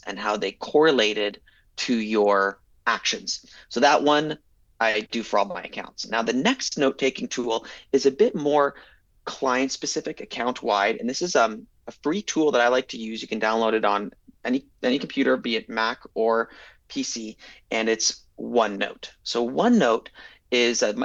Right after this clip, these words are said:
it's from Microsoft, Microsoft OneNote. It's a really great platform because it allows you to, now I'm sharing my screen again, um, and on my screen, it has, uh, I've created, like, a little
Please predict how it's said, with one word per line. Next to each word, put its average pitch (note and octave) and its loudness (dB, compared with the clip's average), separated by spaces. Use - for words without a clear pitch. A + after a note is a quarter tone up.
it's A#2+ -10
from F3 -2
Microsoft, A2+ -2
Microsoft - -6
OneNote. G2+ -4
It's - 0
a - 2
really G3 2
great C3+ 0
platform A#2 -2
because A#2+ -8
it A#2+ -2
allows C3+ 0
you A#2+ -2
to, A#2 -8
now G#2+ -2
I'm - -10
sharing C#3+ 2
my E3 -2
screen A#2+ -4
again, G2 -4
um, G2+ -4
and C3 4
on C3+ 2
my D3 0
screen, A2+ -2
it A2+ -2
has, G#2+ 2
uh, G2+ -2
I've A2+ -6
created, A2+ -2
like, A2+ -2
a A2 -2
little A2 -4